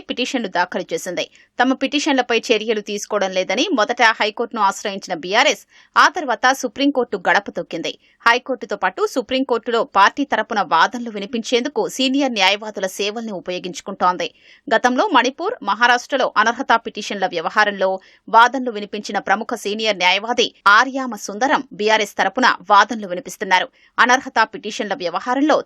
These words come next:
తగిన చర్యలు తీసుకునేందుకు ఇంకా ఎంత సమయం పడుతుందని ఇటీవల దానం నాగేందర్, కడియం శ్రీహరి, తెల్లం వెంకట్రావు పిటిషన్లపై విచారణ సందర్భంగా సుప్రీంకోర్టు ప్రశ్నించింది. ఆ తర్వాత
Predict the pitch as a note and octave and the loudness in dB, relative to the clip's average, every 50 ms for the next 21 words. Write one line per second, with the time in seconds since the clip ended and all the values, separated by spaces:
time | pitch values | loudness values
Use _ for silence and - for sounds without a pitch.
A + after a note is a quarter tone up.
0 | - B3+ A#3+ A3 C#4 C4+ C4 - - B3 A3 A#3 C4 B3+ B3 - A#3+ A3 G#3 - | 2 2 2 2 0 -2 -2 0 0 -2 0 0 0 -2 -2 -4 -6 -10 -12 -8
1 | - A3 G#3 G3 F#3+ G#3 - C#4+ F#4 D#4 C#4 C4+ C#4+ C4+ B3 G3+ G3+ - C#4+ C4+ | -8 -8 -8 -6 -8 -6 -4 -2 0 0 2 4 2 2 2 -2 -4 -6 -8 -8
2 | - B3+ B3 B3 A#3+ A#3+ - G#3 F#3+ - - A3+ G#3+ G#3 G#3+ C#4 - - - G#3+ | -6 -6 -4 -4 -6 -4 -2 -2 -2 -2 -4 -6 -4 -2 -2 -2 -4 -4 -8 -6
3 | - B3 A#3 A#3+ G#3+ F3+ C#3+ D#3+ D#3 G3+ G#3 A3 A#3 A#3 A3 F#3+ F3 F#3 G3 G#3 | -6 0 2 4 4 4 2 2 2 4 4 4 2 -4 -2 0 0 0 0 0
4 | A#3+ B3 A#3 D4 G#4 G#4+ - - G#3 F#3+ G3 G#3 G#3+ A3 - - G#3+ A3 A3+ B3+ | -4 -2 0 0 -2 -2 0 0 0 0 0 -4 -6 -8 -8 -8 -8 -4 -2 0
5 | B3+ D4+ A4+ - - B3 G#3 G#3 A3 A#3 A3 G#3 A3 B3+ A#3+ - B3 A3 G#3+ - | 0 0 0 0 0 0 0 0 -2 -2 -4 -4 -4 -6 -2 0 0 0 0 -2
6 | G#3+ - A#3+ A#3+ - C4+ B3+ D4 - E4+ C#4 - - - _ - _ _ _ B3 | -6 -8 -8 -6 -4 -4 -4 -2 0 -2 -2 -2 -4 -12 _ -20 _ _ _ -10
7 | G#3+ - D4+ D4 D4+ D4 C4+ B3+ - A3 G#3+ B3 C4 A#3+ C4+ C#4 C4+ A3+ F3+ - | 0 4 4 4 4 4 0 -2 -4 -4 -2 -2 -4 -2 -4 2 2 2 2 2
8 | - - G#3 - C4+ C#4 C#4 - G3+ F#3+ - F3 - F3 E3+ - - F#3 E3 - | -2 -10 -8 -2 -2 0 0 0 -4 -6 -6 -8 -8 -8 -8 -8 -12 -14 -8 -8
9 | G3+ E3+ E3+ D#3+ - _ _ _ _ _ _ - G#3+ C4 D4 - D#4 B3+ G3+ F#3+ | -6 -6 -6 -6 -8 _ _ _ _ _ _ 4 6 6 4 2 -4 -6 -4 -6
10 | - - | 0 2